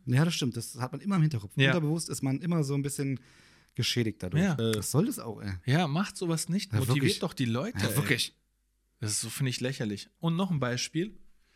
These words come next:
Speaker 2: Wobei das kein Positivbeispiel ist eigentlich. Wir hatten, ich glaub, das war zwölf, es waren ja immer so Halbjahre, ne, zwölf eins, zwölf zwei, dreizehn eins, dreizehn zwei.
Speaker 1: Mhm.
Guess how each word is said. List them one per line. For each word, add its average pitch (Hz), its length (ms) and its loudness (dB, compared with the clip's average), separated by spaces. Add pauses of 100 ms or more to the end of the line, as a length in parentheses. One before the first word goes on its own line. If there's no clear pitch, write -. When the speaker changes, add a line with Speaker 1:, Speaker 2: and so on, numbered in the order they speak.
(1040)
Speaker 2:
Wobei 147 260 0
das 165 180 0
kein 165 240 0
Positivbeispiel 185 1120 0
ist 196 180 2
eigentlich. 208 500 -2 (380)
Wir 120 280 0
hatten, 180 420 -2 (680)
ich - 160 -12
glaub, - 200 -10
das 120 180 -10
war 110 260 -6 (180)
zwölf, - 300 -2
es 123 200 -4
waren 147 160 2
ja 170 60 2
immer 160 240 0
so 123 360 -2
Halbjahre, 143 680 -4
ne, 143 200 -2
zwölf 117 340 -2
eins, 143 280 -4
zwölf 113 240 -2
zwei, 135 300 -4
dreizehn 123 400 -4
eins, 120 200 -6
dreizehn 101 380 -6
zwei. 90 280 -8
Speaker 1:
Mhm. 110 220 0